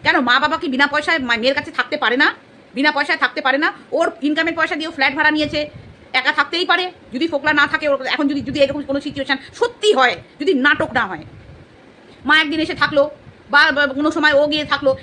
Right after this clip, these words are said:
এইভাবে আসা যাওয়া করে থাকবে, তাতে বাপের বাড়িকে পয়সা দেওয়ার কি আছে? বাপ-, বাবা তো চাকরি করে, দাদা টোটো চালায়, মা ব্লগিং করে, টুকটাক ইনকাম, তাহলে এই মেয়েটার বাপের বাড়িতে টাকা দেওয়ার কি আছে? যতক্ষণ প্রয়োজন ছিল, মাথা গোঁজার ঠাঁই ছিল না, যতদিন ওর বাপের বাড়িতে থাকতে হয়েছিল তখন দিয়েছিল, এক ঠিক আছে,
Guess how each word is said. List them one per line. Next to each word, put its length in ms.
এইভাবে 260
আসা 220
যাওয়া 200
করে 140
থাকবে, 380
তাতে 200
বাপের 240
বাড়িকে 240
পয়সা 260
দেওয়ার 180
কি 140
আছে? 280
বাপ-, 220
বাবা 200
তো 80
চাকরি 300
করে, 320
দাদা 220
টোটো 220
চালায়, 320
মা 260
ব্লগিং 320
করে, 160
টুকটাক 300
ইনকাম, 260
তাহলে 160
এই 260
মেয়েটার 300
বাপের 220
বাড়িতে 240
টাকা 180
দেওয়ার 180
কি 140
আছে? 300
যতক্ষণ 340
প্রয়োজন 380
ছিল, 180
মাথা 220
গোঁজার 220
ঠাঁই 160
ছিল 180
না, 140
যতদিন 300
ওর 60
বাপের 200
বাড়িতে 220
থাকতে 280
হয়েছিল 280
তখন 240
দিয়েছিল, 300
এক 280
ঠিক 120
আছে, 220